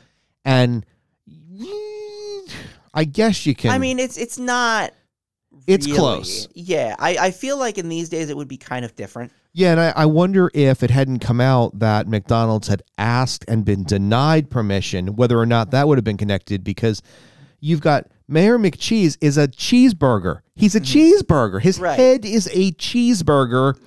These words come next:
Speaker 2: That's a unique design to the point where I feel like it could be argued.
Speaker 1: And he's wearing a
Speaker 2: Yeah.
Speaker 1: hat, and he's got a purple sash, and,
Speaker 2: Right.
Speaker 1: and c-, completely different than this lizard dragon man that is H R
Speaker 2: Right.
Speaker 1: Pufnstuf,
Speaker 2: Mm-hmm.
Speaker 1: who's got, like, a f-, a, a Kermit the Frog green collar on.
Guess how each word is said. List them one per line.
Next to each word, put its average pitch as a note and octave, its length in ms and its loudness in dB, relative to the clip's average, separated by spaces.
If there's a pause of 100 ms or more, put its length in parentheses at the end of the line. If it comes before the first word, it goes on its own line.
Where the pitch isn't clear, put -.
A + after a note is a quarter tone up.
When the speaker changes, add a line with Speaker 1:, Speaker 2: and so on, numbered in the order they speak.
Speaker 2:
That's E3+ 200 -6
a F#3+ 60 -8
unique D#3+ 400 -8
design C3 500 -6
to - 80 -20
the A2+ 80 -12
point A2+ 240 -12
where A#2 140 -8
I A2+ 100 -8
feel C3+ 220 -10
like A#2 120 -8
it A2+ 80 -20
could B2+ 120 -18
be G#2 180 -14
argued. A#2+ 640 -10
Speaker 1:
And F3 100 2
he's F#3 120 4
wearing G#3+ 220 4
a A#3 40 2
Speaker 2:
Yeah. F#3+ 60 4
Speaker 1:
hat, C3+ 360 2 (100)
and D3 100 2
he's D3+ 100 4
got D#3+ 120 2
a D#3 40 -4
purple G#3 320 -8
sash, A#2 540 0
and, C3+ 200 2
Speaker 2:
Right. - 100 -10
Speaker 1:
and C#3+ 160 0 (140)
c-, - 80 -14 (100)
completely A3 400 0
different E3+ 380 0
than C3+ 220 0 (380)
this C#3 240 0 (160)
lizard D#3 640 4
dragon C#3+ 520 2
man G2 340 2
that G#2+ 120 2
is A2 160 2
H B2+ 220 2
R A#2 100 2
Speaker 2:
Right. G#2 100 -6
Speaker 1:
Pufnstuf, F#2 880 -4
Speaker 2:
Mm-hmm. C3+ 260 -8 (120)
Speaker 1:
who's D3+ 180 2
got, D#3 180 2
like, C3+ 200 2
a C3+ 60 2
f-, - 380 -6
a, C3 200 2
a B2 100 0
Kermit E3+ 380 -2
the C3+ 80 0
Frog C3 560 0
green C3 400 0
collar B2+ 500 0
on. G2 380 -2